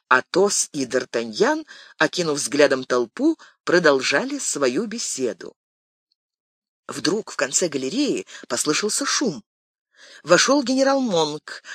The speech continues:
а за ним человек двадцать офицеров, искавших его улыбки. Ведь ещё вчера он был владыкой Англии.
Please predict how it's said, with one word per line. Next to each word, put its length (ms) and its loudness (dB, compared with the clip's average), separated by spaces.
а 260 6
за 260 2
ним 260 -2
человек 440 0
двадцать 540 -2
офицеров, 640 4
искавших 600 0
его 220 0
улыбки. 720 -6
Ведь 240 -8
ещё 300 0
вчера 500 0
он 240 -2
был 180 4
владыкой 920 0
Англии. 680 -4